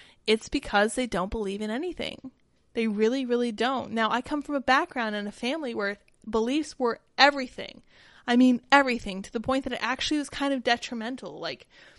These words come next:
it's hard to engage with your kids when your beliefs matter that much, like, almost more than your children, which is, honestly, I don't really like. But, yeah, man, because the Democrats don't have those solid beliefs, they will shift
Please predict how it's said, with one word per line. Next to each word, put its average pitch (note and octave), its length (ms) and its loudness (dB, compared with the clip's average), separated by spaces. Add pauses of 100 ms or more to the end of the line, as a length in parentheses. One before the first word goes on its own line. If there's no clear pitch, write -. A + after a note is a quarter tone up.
(240)
it's A#3+ 160 -6
hard B3+ 300 6
to C4 120 0
engage A#3+ 400 4
with B3 200 -4
your A3+ 80 0
kids C#4 400 -4
when A3 120 -4
your G#3 100 -6
beliefs G#3 440 -6
matter G#3+ 340 -2
that G3 220 -4
much, - 400 -8
like, A3 160 -6
almost A3+ 380 -2
more A3+ 260 0
than G3+ 120 -6
your F#3 120 -6
children, G#3 480 -6
which F#3+ 220 -10
is, G3+ 200 -10 (560)
honestly, C4 440 2
I G#3+ 80 0
don't G#3 160 -2
really F#3+ 180 -6
like. A#3 420 2
But, D4 240 6 (1300)
yeah, G3+ 280 4 (120)
man, G3 320 0 (140)
because B3+ 340 -2
the C#4+ 60 -8
Democrats C4+ 520 0
don't A3+ 260 -2
have C4 220 0
those B3 200 2
solid A#3+ 340 4
beliefs, A#3 340 -2
they B3 120 0
will A3 120 0
shift - 400 0